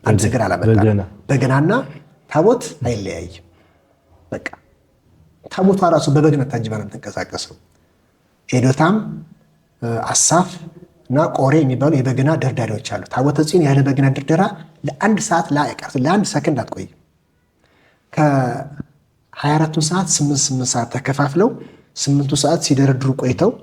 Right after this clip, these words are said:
Speaker 1: ስምንቱ ሰዓት አንዱ ቡድን ከሄደ በኋላ ሁለተኛው ቡድን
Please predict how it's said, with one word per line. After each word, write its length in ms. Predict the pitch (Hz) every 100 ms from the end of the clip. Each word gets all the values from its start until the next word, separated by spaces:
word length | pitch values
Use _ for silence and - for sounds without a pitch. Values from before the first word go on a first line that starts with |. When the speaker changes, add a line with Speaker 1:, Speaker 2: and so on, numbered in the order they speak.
| -
Speaker 1:
ስምንቱ 320 | 104 123 123
ሰዓት 280 | 117 123 170
አንዱ 200 | 117 135 127
ቡድን 300 | 110 131 113 - - _
ከሄደ 240 | - 123 123
በኋላ 260 | 117 156
ሁለተኛው 440 | 175 143 135 123 117
ቡድን 260 | 123 180